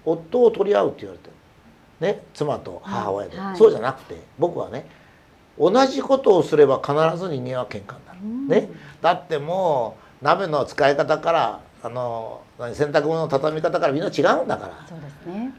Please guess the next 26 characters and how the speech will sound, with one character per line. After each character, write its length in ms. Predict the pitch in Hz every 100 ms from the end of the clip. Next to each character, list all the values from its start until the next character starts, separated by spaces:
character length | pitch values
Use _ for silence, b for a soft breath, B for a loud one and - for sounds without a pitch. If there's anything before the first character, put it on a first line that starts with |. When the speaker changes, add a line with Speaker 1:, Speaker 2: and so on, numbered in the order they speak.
| -
Speaker 1:
ど 100 | 160
こ 180 | 160 143
を 60 |
サ 160 | 120 131
ボ 140 | 156
る 80 | 147
と 120 | 117
か、 200 | 101 87
Speaker 2:
う 20 |
ん。 40 | 95
Speaker 1:
ど 100 | 147
こ 140 | 139
を 80 | 127
ち 80 | 123
ゃ 80 | 123
ん 60 |
と 60 | 131
や 80 | 131
る 120 | -
と 60 |
違 80 | - 139 202
う 60 |
ん 80 | -
だ 80 | 90
か 120 |
ら。 20 | -